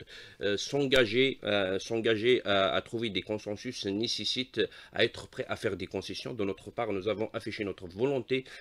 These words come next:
de faire des concessions pour peu que, euh, pour peu qu'il y ait une volonté, euh, partagée, euh, de tous les acteurs, qu'ils soient,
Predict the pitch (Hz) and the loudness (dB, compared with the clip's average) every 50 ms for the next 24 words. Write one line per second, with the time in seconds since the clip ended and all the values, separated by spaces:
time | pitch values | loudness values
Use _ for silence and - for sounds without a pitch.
0 | - - - 95 92 101 - - - 143 135 107 95 90 101 101 98 90 - - | -16 -14 -8 -2 -2 -2 -2 0 2 2 2 0 0 2 2 2 2 2 0 -2
1 | 131 156 160 151 - - 123 - - 147 147 151 147 - - - - - - 117 | 0 0 0 0 0 -2 -4 -2 -2 0 0 -2 -2 -6 -12 -20 -12 -10 -10 -10
2 | - - - 151 - - - 131 127 - - - - 117 117 110 110 107 104 104 | -8 -6 -6 -6 -4 -2 0 2 2 2 0 -2 -2 2 4 4 4 4 4 2
3 | 98 82 - - - - 120 117 110 101 - - 117 - - _ _ - 151 160 | 0 -2 -6 -10 -14 -10 -8 -8 -8 -6 -6 -6 -6 -6 -10 _ _ -2 0 0
4 | 151 - - 117 110 113 135 147 - 131 123 107 95 90 120 131 123 123 113 - | -2 -2 -6 -6 -2 0 2 0 2 0 -2 -2 0 4 4 4 4 4 2 0
5 | - 131 135 139 - - - - - - - 104 101 101 104 104 - - - 160 | 0 0 0 0 -2 -8 -18 -20 -18 -8 0 4 6 8 8 6 4 2 0 0
6 | - - - 135 113 98 98 113 131 120 117 104 101 98 92 90 90 98 - - | 0 0 0 0 0 2 2 0 0 2 4 4 6 4 4 2 -2 -4 -4 -4
7 | 110 101 113 95 98 98 - - 131 127 120 - - 117 101 - - 113 110 107 | -2 -2 0 2 0 0 0 0 0 0 0 -2 -4 -8 -6 -4 0 4 4 4
8 | 110 | 2